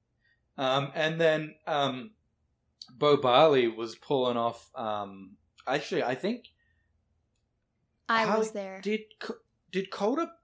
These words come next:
Speaker 1: bite the
Speaker 2: I got crushed under a crab leg and then I ran.
Speaker 1: <laughs>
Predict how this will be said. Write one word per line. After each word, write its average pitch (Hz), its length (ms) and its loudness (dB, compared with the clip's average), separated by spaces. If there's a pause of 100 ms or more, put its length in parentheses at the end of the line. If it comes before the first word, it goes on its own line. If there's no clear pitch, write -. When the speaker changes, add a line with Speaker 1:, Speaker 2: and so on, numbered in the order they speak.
(100)
Speaker 1:
bite 233 380 -2 (460)
the 254 220 -18 (300)
Speaker 2:
I 226 160 -2
got 240 240 -4
crushed 220 440 -8
under 202 280 -10
a 196 60 -12
crab 190 360 -8
leg 190 260 -10
and 196 140 -12
then 190 140 -14
I 185 100 -14
ran. 196 380 -12 (280)
Speaker 1:
<laughs> 196 100 -6